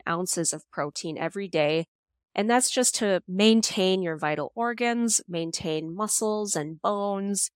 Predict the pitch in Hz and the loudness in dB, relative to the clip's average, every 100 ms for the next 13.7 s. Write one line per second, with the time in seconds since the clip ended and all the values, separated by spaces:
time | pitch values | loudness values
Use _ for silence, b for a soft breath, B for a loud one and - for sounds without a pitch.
0 | _ _ - 233 233 220 220 196 180 180 | _ _ -2 4 6 6 2 2 4 4
1 | 196 185 180 170 165 165 - 170 - 175 | 4 2 0 2 0 0 0 -2 -2 -6
2 | - 165 175 185 175 - 165 165 165 156 | 0 2 4 2 0 -2 -4 -4 -4 -4
3 | - 160 - - 120 135 147 - - 170 | -4 -6 -4 -6 -4 -4 0 0 0 -2
4 | 156 160 156 - _ - 175 165 165 196 | -2 -4 -4 -8 _ -6 -6 -6 -4 -2
5 | 180 262 - - - - 180 190 - 202 | 0 2 2 0 -4 -2 2 2 2 0
6 | 196 196 - - - 196 175 180 - - | -2 0 0 2 2 2 2 0 0 -2
7 | 175 175 - 170 165 - 170 - 165 165 | -4 -2 -2 -2 -2 -4 -6 -4 -4 -4
8 | 160 175 165 151 147 165 - - - 160 | -6 -8 -2 -2 0 -4 -10 -14 -6 -6
9 | - 196 214 311 311 - - - - - | -4 -4 -2 -2 0 -2 -4 -8 -16 -20
10 | _ _ _ _ - 226 208 208 220 247 | _ _ _ _ -2 4 4 4 2 2
11 | 269 262 - - 180 175 - 175 180 180 | 2 0 -2 0 0 0 0 2 0 -2
12 | 190 180 202 214 233 208 180 - 180 185 | 2 2 2 0 -2 0 -2 -4 -6 -6
13 | 170 160 165 160 175 175 | -4 -4 -6 -4 0 0